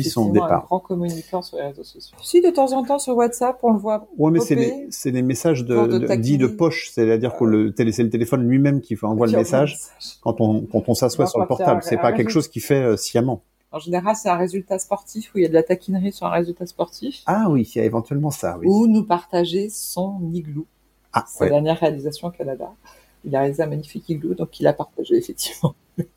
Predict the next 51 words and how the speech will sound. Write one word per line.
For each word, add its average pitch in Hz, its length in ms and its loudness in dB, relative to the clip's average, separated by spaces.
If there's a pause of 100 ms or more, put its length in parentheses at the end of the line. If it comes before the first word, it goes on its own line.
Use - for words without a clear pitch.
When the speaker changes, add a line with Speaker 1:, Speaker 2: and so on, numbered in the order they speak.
(420)
Speaker 1:
Non, 156 100 0
c'est 165 180 0
pas 196 140 4
un 175 100 2
gros, 175 360 2
bah, 170 120 2
c'est 175 140 -2
comme 180 160 4
Franck, 160 300 0
hein, 139 80 -6
c'est - 160 -12
pas 156 120 -6
des... 143 220 -6
ce - 140 -12
ne 147 40 -10
sont 147 140 -14
pas 160 140 -4
des, 143 320 -6
des... - 260 -8
des 151 100 -6
grands 160 220 2
communicants 175 640 -4
sur - 120 -10
les 147 120 -8
réseaux, 160 440 -10
euh. - 40 -14 (840)
Speaker 2:
Mais 147 100 2
voilà, 123 180 4
mais 139 80 4
c'est 170 160 0
comme 160 160 2
ce - 60 -12
que 147 100 2
je 131 60 0
disais, 196 220 2
on, 135 140 0
on 117 200 0
n'a 117 100 0
pas 131 100 0
besoin 120 260 0
de 135 60 -4
se... 101 580 -4
Se... - 220 -12
se, - 240 -10
se - 140 -6
parler 104 320 4
pour 104 160 0
se - 40 -12
comprendre. 120 380 -2
Speaker 1:
C'est - 140 -14
vrai. 127 160 -12